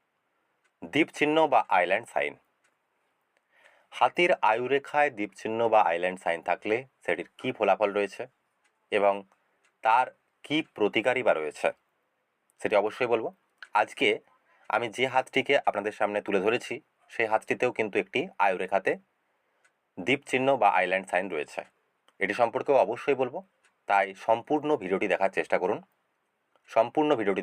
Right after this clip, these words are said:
দেখলে আপনারা কিন্তু অনেক বিষয় জানতে পারবেন। তো আসুন ভিডিওটি শুরু করা যাক। যদি আপনার হাতে আয়ুরেখায় যে কোনো এজে দ্বীপচিহ্ন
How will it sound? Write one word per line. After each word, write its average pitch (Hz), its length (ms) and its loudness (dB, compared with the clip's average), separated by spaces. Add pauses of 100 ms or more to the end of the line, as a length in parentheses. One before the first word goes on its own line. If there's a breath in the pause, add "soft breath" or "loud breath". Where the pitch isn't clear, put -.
দেখলে 98 180 -2
আপনারা 87 280 0
কিন্তু 78 180 -4 (500)
অনেক 117 220 0 (140)
বিষয় 107 280 0 (100)
জানতে 80 220 0
পারবেন। 76 240 -2 (520)
তো 90 40 0 (120)
আসুন 170 200 -2 (460)
ভিডিওটি 87 300 0
শুরু 82 160 -8
করা 78 160 2
যাক। 69 140 0 (1600 soft breath)
যদি 196 220 4
আপনার 185 260 4
হাতে 131 240 2 (960)
আয়ুরেখায় 170 640 0 (380)
যে 127 100 2 (120)
কোনো 180 220 4 (120)
এজে 80 220 -2 (1080)
দ্বীপচিহ্ন 156 540 0